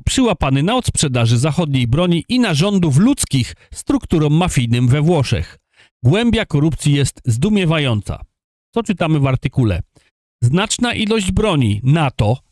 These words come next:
eksportowana z Ukrainy pojawiła się na włoskim czarnym rynku, trafiając do grup mafijnych takich jak Camorra, 'Ndrangheta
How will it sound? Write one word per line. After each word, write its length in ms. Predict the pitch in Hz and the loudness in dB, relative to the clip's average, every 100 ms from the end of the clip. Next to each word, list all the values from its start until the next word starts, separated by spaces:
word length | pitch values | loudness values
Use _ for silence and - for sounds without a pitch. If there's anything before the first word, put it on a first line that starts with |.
| - | -10
eksportowana 1040 | 151 - - 175 - 165 185 147 139 165 - _ | -4 -2 0 -2 -2 -2 0 0 -2 -4 -8 _
z 120 | 208 254 | -2 -2
Ukrainy 520 | - 214 156 160 175 | -2 -2 0 0 0
pojawiła 520 | 359 339 285 208 185 | 0 0 0 -2 -4
się 160 | - 247 | -6 -6
na 140 | 349 | -2
włoskim 460 | 233 160 - 165 147 | 0 0 0 0 0
czarnym 400 | 123 113 135 170 | 0 0 0 0
rynku, 340 | 254 - 151 - - - | -2 0 -2 -4 -16 -8
trafiając 500 | 269 277 175 139 131 | -4 -2 -2 0 0
do 140 | 139 | 0
grup 260 | 123 139 - - - | 0 -2 -2 -12 -14
mafijnych 540 | 135 151 - 180 139 117 | -4 -4 0 0 0 0
takich 320 | 160 - 123 | -4 -4 -2
jak 280 | 120 98 - - - _ | -2 -4 -10 -20 -20 _
Camorra, 640 | 254 226 214 190 190 180 - _ _ - | -2 0 0 0 -2 -2 -8 _ _ -10
'Ndrangheta 1000 | 127 127 123 151 135 175 - _ 175 | -4 -2 0 0 0 -2 -6 _ -2